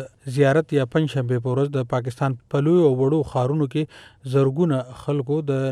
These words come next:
نقیب الله محسود د وژنې په ضد احتجاجونه کړي. د کراچۍ د پولیس په ضد یې شعارونه ورکړي دي او په پېښور، کوټه، ژوب، کراچۍ او ځینو نورو سیمو کې د سیاسي ګوندونو غړو او مدني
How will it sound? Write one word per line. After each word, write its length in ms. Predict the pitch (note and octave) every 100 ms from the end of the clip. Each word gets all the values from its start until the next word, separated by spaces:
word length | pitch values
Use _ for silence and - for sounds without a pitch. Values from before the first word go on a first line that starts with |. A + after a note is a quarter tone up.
| C3
نقیب 340 | B2 C#3 C3 C3+
الله 300 | C3+ C3+ C3
محسود 320 | B2 A2 D3+ C3
د 100 | A#2+
وژنې 280 | A#2+ C3 A#2+
په 120 | B2+ C3
ضد 160 | C3+ C3
احتجاجونه 580 | A#2+ C3+ C3+ B2 B2 A#2
کړي. 180 | C3+ B2+ A#2 _ - -
د 120 | C3 C3+
کراچۍ 280 | C3 A#2+ C#3
د 80 | B2 C#3
پولیس 240 | C#3 -
په 100 | C3 C3+
ضد 100 | B2+
یې 100 | C3 A#2+
شعارونه 460 | C3+ A#2+ B2+ D#3 D3+
ورکړي 340 | D3 D#3+ D3+ D#3+
دي 80 | F#3+ - - - -
او 80 | C#3 B2+
په 240 | C#3+ C#3+ C#3
پېښور، 460 | B2+ C3+ D3+ D3+ -
کوټه، 260 | C#3+ D3 C#3+ C3+ _ - B2+ A#2+
ژوب، 360 | C#3 C#3 C3+ -
کراچۍ 440 | B2 B2 A#2+ C#3 C#3 C#3
او 120 | C3+ B2+
ځینو 240 | C3 B2+ C3
نورو 200 | C3+ A#2+ -
سیمو 240 | C#3+ B2+
کې 80 | D#3 C3+
د 100 | -
سیاسي 360 | B2+ A2+ C3 B2
ګوندونو 460 | B2 B2 C3 C3 - - - _ C3 B2
غړو 260 | E3 D#3
او 80 | B2+ B2+
مدني 340 | B2 B2+ D3+